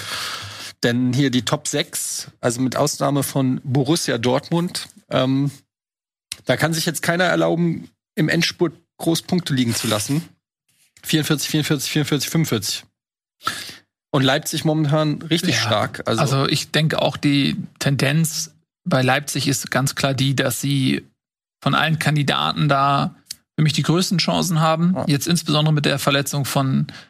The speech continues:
Speaker 2: äh, Wirtz auch noch mal. Ich weiß nicht, wie lange ein Frimpong ausfallen wird. Das sind schon wichtige Spieler und, ja, Leipzig ist komplett im Kommen.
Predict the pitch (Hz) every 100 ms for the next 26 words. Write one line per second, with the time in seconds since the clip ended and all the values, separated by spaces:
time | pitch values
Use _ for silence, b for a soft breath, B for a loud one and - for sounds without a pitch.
0 | B _ _ _ 135 143 151 156 - 139
1 | 143 135 135 135 135 151 147 143 - 143
2 | 135 143 139 131 143 - - 147 143 -
3 | - - - 139 143 139 143 139 - B
4 | B B _ - 139 151 131 143 139 -
5 | 202 - - 139 139 135 - - 123 -
6 | 117 143 - 147 131 139 139 - 147 143